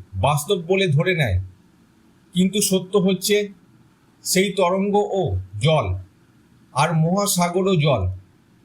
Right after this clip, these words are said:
ঠিক তেমনি ব্যক্তিগত আত্মা বা জীবাত্মা এবং সর্বব্যাপী ব্রহ্ম উভয়ই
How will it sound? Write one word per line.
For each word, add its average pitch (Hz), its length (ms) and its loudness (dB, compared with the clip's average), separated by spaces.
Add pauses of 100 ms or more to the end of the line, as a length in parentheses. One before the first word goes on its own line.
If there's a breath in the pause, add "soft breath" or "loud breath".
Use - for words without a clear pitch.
(800)
ঠিক 202 260 0
তেমনি 180 420 0 (500)
ব্যক্তিগত 190 520 0
আত্মা 196 540 0 (520)
বা 156 200 0
জীবাত্মা 147 800 0 (560)
এবং 190 360 0
সর্বব্যাপী 180 720 0
ব্রহ্ম 165 460 2 (420)
উভয়ই 196 540 2